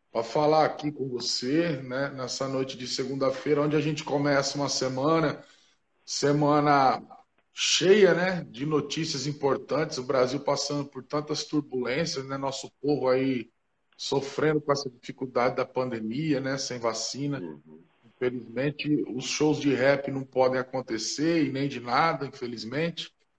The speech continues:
Speaker 1: E, assim, a gente tem muita coisa pra tratar.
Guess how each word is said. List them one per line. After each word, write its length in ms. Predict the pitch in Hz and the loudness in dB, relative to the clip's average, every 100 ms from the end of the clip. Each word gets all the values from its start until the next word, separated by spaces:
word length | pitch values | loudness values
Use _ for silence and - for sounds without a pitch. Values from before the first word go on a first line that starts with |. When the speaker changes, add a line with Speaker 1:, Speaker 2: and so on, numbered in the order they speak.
| _ _ _ - | _ _ _ -8
Speaker 1:
E, 440 | 120 127 123 123 | -2 0 2 2
assim, 420 | 131 - 143 123 | 2 0 -6 -4
a 60 | 110 | -6
gente 240 | 123 135 | -6 -8
tem 160 | - 147 | -4 -2
muita 280 | 151 151 165 | 0 0 -2
coisa 300 | - 147 143 | 0 0 0
pra 160 | 139 | 0
tratar. 640 | 131 127 117 - 131 165 - | -2 0 -2 0 2 2 -2